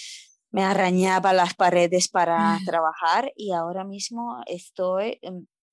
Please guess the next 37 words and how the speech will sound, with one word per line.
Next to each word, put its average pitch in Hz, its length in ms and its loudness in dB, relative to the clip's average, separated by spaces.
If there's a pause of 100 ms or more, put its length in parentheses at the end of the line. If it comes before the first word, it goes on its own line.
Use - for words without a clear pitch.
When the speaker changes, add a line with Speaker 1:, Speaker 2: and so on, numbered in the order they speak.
(140)
Speaker 1:
mi 196 260 -8
pareja 196 680 -2 (340)
ha 180 520 0
hecho 190 380 -4
posible 180 680 -6
que 175 160 -8
yo 208 160 -2
me 185 100 -2
pueda 202 300 -2
quedar 175 400 -6
durante 170 500 -6
un 208 220 -8
año 180 400 -8
entero 165 520 -6
con 156 220 -10
mi 156 140 -8
bebé 165 420 2
en 160 160 -6
casa 226 560 -4 (560)
para 165 300 0
poder 190 400 -2
centrarme 190 680 -6
en 185 80 -8
ella 220 420 -10 (200)
totalmente, 175 760 -6
porque 170 420 -8
yo 175 200 -6
creo 165 300 -10
que, 160 400 -10
mm, 170 180 -16 (140)
a 165 140 -4
mil 175 240 -8
por 165 180 -8
cien 170 280 -12
me 160 240 -6
he 156 40 -8
dejado 160 760 -6